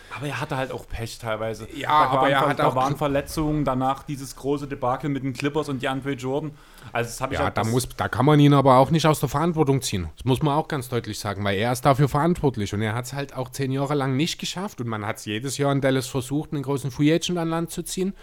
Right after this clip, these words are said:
Speaker 2: Sei es ein Darren Williams damals gewesen, ein DeAndre Jordan oder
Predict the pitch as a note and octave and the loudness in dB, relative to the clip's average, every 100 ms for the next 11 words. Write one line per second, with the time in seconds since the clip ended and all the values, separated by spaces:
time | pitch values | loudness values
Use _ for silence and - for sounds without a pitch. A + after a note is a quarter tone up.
0 | - - - C3 C3+ B2+ C#3 C3+ C#3 C#3+ | -18 -16 -6 -2 -2 -2 -2 2 2 4
1 | C#3 D#3+ F3 E3+ F3+ E3+ E3 - E3 D#3 | 4 4 2 -2 -2 0 -2 -2 -2 0
2 | E3 D#3 E3+ C#3+ C#3 C3+ C3 C3 D#3 D3 | -2 -2 -6 -4 -4 -6 -10 -6 -6 -4
3 | C#3+ D3 - C#3+ D3 E3 E3+ C#3 C#3 D3 | -4 -4 -2 0 0 0 0 0 0 0